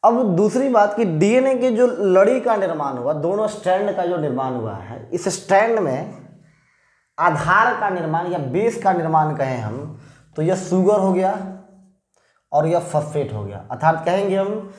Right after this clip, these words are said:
कि डीएनए पॉलीन्यूक्लियोटाइड चेन में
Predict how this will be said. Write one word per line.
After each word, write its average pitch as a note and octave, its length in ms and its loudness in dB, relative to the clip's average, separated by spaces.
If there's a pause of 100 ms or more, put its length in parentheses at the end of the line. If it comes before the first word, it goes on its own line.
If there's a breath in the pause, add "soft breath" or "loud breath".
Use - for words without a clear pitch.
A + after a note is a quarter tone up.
(240 loud breath)
कि E3+ 80 2
डीएनए G3 500 2 (600 soft breath)
पॉलीन्यूक्लियोटाइड F3 840 2
चेन F3 380 -2
में G3+ 500 -6